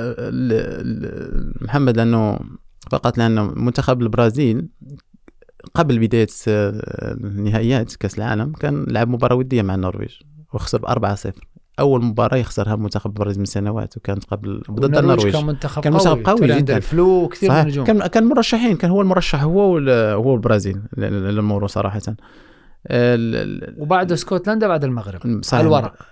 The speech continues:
Speaker 1: اسكتلندا المغرب، صحيح، لأنه المغرب كان هو الأقل حظوظ. آه، المباراة اللي، اللي كنت قلت البرازيل مع النرويج، شيء طبيعي، لأن البر-، البرازيل كان فازت مبارتين.
Speaker 2: ضمن
Speaker 1: فازت
Speaker 2: التأهل.
Speaker 1: اسكتلندا وفازوا علينا.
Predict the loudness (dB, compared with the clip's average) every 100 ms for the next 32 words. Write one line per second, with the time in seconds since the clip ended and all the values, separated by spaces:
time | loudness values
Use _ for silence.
0 | -20 _ -10 -2 4 4 4 4 4 2
1 | 2 0 2 0 0 2 2 2 0 0
2 | 2 2 0 0 -2 2 2 2 0 -2
3 | 0 2 2 -2 -10 -20 -20 -20 -20 _
4 | -10 -2 2 2 2 2 2 4 4 4
5 | 4 4 4 6 6 6 4 0 -2 -2
6 | -2 -4 -2 0 0 -2 -6 -8 -8 -8
7 | -8 -2 2 4 2 2 0 0 0 0
8 | 0 0 0 -4 -2 -2 0 2 2 2
9 | 0 0 0 -2 -4 -6 -6 -2 -2 0
10 | -2 -2 0 0 0 -2 0 0 0 -2
11 | -4 -6 -4 2 4 2 2 0 0 0
12 | 0 0 2 2 4 4 4 2 -4